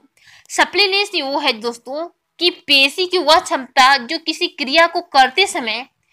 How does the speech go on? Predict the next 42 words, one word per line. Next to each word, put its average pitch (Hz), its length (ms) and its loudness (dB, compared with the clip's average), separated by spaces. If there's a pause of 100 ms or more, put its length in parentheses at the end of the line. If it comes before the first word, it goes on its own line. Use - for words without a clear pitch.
(400)
कम - 280 6
तनाव 226 360 0 (240)
यानी 285 220 2
कि 349 100 -4
लो 330 280 2
टेंशन 381 460 0
में 359 120 -4
रहती 269 360 0
है। 185 160 -18
जब 254 80 0
हम 269 120 -4
कोई 285 160 -2
क्रिया 262 280 0
कर 302 240 2
रहे 262 180 2
हैं 220 380 -6 (240)
उस 330 140 -10
समय 370 200 0
हमारी 277 380 2
पेशियां 247 580 -2 (360)
कम 403 220 4
तनाव 262 320 2
में 262 100 0
रहती 240 380 -6
हैं 254 240 -2 (180)
या 285 80 4 (240)
लो 349 160 2
टेंशन 311 380 0
में 277 100 -4
रहती 247 420 -4
हैं, 285 180 -4 (220)
उसी 339 280 -2
को 294 140 -4
हम 277 180 -2
सप्लीनेस 277 640 -2
कहते 226 340 -6
हैं। 208 240 -14 (300)
And 285 140 2
मोबिलिटी 330 520 -2
क्या 294 180 2
होता 247 280 -2
है? 247 240 -4